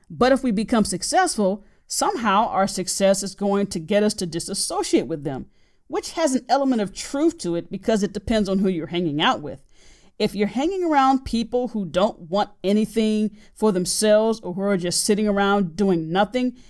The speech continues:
and you become successful, yes, you're most likely going to end up clashing with these people. Number two, another reason why we fear our success, similar to number one,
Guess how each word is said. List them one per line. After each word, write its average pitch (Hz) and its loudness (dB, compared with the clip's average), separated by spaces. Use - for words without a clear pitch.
and 185 2
you 196 2
become 208 2
successful, 208 0
yes, 170 0
you're 196 0
most 180 0
likely 240 0
going 202 0
to - -6
end 196 2
up 226 -4
clashing 190 -4
with 180 -6
these 233 -6
people. - -4
Number 190 2
two, 277 -2
another 220 4
reason 269 2
why 196 2
we 190 0
fear 196 -2
our 185 4
success, 185 -4
similar 196 -4
to 247 -2
number 254 2
one, 196 0